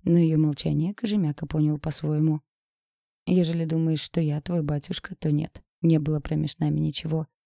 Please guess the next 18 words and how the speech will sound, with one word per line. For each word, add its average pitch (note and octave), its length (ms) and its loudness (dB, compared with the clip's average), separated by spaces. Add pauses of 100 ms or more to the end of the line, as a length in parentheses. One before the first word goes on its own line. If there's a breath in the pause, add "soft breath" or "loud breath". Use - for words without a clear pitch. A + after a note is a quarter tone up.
(120)
Я D#3+ 240 0
потом D3+ 300 -2
видела D3+ 320 -2
Лену D3+ 260 0
без D#3 140 -4
живота». D#3 460 -6 (1000)
«Вот, G3 340 -6
значит, C#3 500 -6
как». - 440 -6 (420)
Аглая C#3+ 340 -2
тяжело D3 360 -6
перевела D3 400 -4
дух. C#3+ 360 -10 (280)
Верила D#3+ 360 -2
ли F3+ 140 0
она C#3+ 200 -2
в C#3+ 80 -6
это? D3+ 300 -6